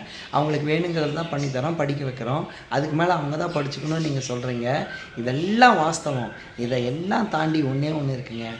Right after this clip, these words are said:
அவங்களுக்கு என்ன தெரியுங்கிறது உங்களுக்கு தெரிஞ்சே ஆகணும். அவங்களுக்கு இது தெரியும் அப்படின்னு சொல்லி உங்களுக்கு தெரியல அப்படின்னீங்கன்னா, நீங்க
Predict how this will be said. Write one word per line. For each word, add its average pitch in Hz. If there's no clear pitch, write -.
அவங்களுக்கு 143
என்ன 160
தெரியுங்கிறது 147
உங்களுக்கு 120
தெரிஞ்சே 135
ஆகணும். 104
அவங்களுக்கு 135
இது 127
தெரியும் 202
அப்படின்னு 156
சொல்லி 160
உங்களுக்கு 135
தெரியல 175
அப்படின்னீங்கன்னா, 127
நீங்க 135